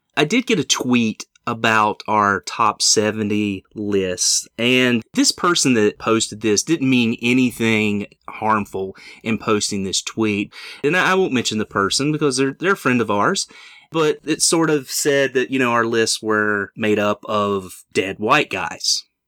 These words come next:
Just, like, little jab, just kind of a fun thing. And I know it wasn't serious, but it did bother me a bit because I don't know. I guess when I'm making these lists, I don't really think about my list in that way.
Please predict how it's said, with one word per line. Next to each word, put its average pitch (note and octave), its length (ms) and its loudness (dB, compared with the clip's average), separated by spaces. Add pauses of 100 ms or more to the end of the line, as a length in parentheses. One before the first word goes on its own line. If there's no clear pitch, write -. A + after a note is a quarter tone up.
(100)
Just, - 220 0
like, G2+ 200 -2
little A2+ 300 2
jab, F#3 460 0
just F#3 160 -4
kind G3+ 100 0
of D#3+ 80 -2
a B2+ 60 -4
fun A#2 320 -4
thing. G#2+ 420 -4 (560)
And C#3 160 2
I D3 60 2
know D3 160 2
it B2 80 2
wasn't B2 260 2
serious, A#2 460 2
but D3 240 0
it D3 160 0
did A3+ 280 -2
bother A#2 380 2
me G2 440 -4
a - 80 -18 (100)
bit G2+ 320 0
because A2+ 720 2 (220)
I D3+ 40 0
don't F#3 120 2
know. F3+ 180 4
I B2+ 120 4
guess G#3 220 0
when F#3+ 100 2
I'm C3+ 140 2
making B2+ 260 0
these C3 220 0
lists, G2+ 400 0
I A#2+ 240 -6
don't C#3 340 0
really A#2+ 460 0
think - 480 -4
about E3+ 260 0
my E3+ 160 0
list F3 380 0
in D#3 160 0
that D#3 180 -2
way. D3+ 460 -2